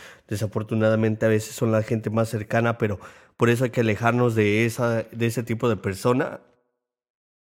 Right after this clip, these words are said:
<coughs> Ay, perdón, me andaba ahogando. Pero ese es el chiste, hay que salir adelante, hay que echarle muchísimas ganas. Y, y pues nada, mi gente, me voy porque me tengo que ir al gimnasio. Este fue un episodio un poquito rápido.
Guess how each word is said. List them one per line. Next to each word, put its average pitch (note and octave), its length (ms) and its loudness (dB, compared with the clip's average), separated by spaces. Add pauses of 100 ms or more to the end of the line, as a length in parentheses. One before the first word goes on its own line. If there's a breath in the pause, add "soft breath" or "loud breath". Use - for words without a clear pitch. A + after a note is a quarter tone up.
(360)
<coughs> - 1400 -6
Ay, A#2+ 140 4
perdón, A2 280 4
me A2 80 6
andaba A2 200 4
ahogando. A#2 440 2 (520 loud breath)
Pero C3 400 4 (1160)
ese C3 80 -2
es B2+ 200 -2
el A2+ 160 2
chiste, C3 600 0
hay A2+ 100 -2
que B2 160 0
salir A2+ 320 0
adelante, A2+ 720 0
hay A2 120 4
que A2 100 -2
echarle A2+ 220 0
muchísimas A2 580 -2
ganas. A#2+ 580 2 (480 loud breath)
Y, G#2 540 -2 (100)
y G#2+ 60 -2
pues A2 300 -2
nada, A2+ 260 4
mi A2 140 2
gente, A2 320 0
me G#2 120 4
voy B2 220 2
porque A#2 280 -4
me G#2 100 -2
tengo A2 200 0
que B2 100 -4
ir A2+ 80 0
al A2 80 -2
gimnasio. A2+ 580 2
Este A2 240 -2
fue G#2 420 -2
un A2 220 0
episodio A2 400 -2
un A2 180 -2
poquito A#2 380 -6
rápido. B2+ 500 0